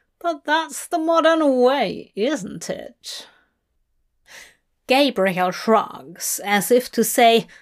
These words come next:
"Yeah, what can you do?" And the two of them simply vanish into thin air. There's a strange,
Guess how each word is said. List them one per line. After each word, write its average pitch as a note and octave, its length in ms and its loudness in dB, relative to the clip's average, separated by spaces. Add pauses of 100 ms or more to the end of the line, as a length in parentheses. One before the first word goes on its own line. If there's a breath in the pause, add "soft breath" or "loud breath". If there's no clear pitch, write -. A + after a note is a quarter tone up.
(140 loud breath)
"Yeah, D#4+ 420 4
what C4 260 0
can D4 260 0
you G#3+ 140 4
do?" G#3 420 2 (800 loud breath)
And G3+ 340 0
the B3 120 0
two A#3+ 340 2
of G#3+ 240 0
them A3 240 0
simply E4+ 680 -4
vanish F3+ 720 -4
into A3 360 -2
thin F#3+ 480 -2
air. G3 640 -8 (2250 soft breath)
There's A3+ 300 0
a A3+ 80 0
strange, G3+ 1080 -2